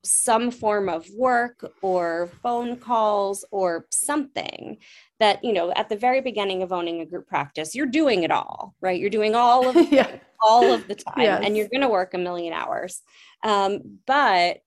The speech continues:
Speaker 1: at some point, right, there are enough phone calls that it makes sense for you to hire somebody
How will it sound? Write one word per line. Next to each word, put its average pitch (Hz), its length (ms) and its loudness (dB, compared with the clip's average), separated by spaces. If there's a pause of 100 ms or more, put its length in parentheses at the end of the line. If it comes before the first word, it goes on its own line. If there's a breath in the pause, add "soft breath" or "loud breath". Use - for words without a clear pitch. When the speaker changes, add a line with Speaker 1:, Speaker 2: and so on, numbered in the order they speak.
Speaker 1:
at 190 200 -2
some 202 280 -4
point, 196 640 0
right, 180 280 -2
there 175 220 0
are 175 40 -4
enough 262 420 -4
phone 160 280 -6
calls 208 640 -4
that 214 140 4
it - 100 2
makes 202 340 -2
sense 196 640 -4 (440 soft breath)
for 247 80 -4
you 294 100 -2
to 277 80 2
hire 349 500 0
somebody 175 960 -6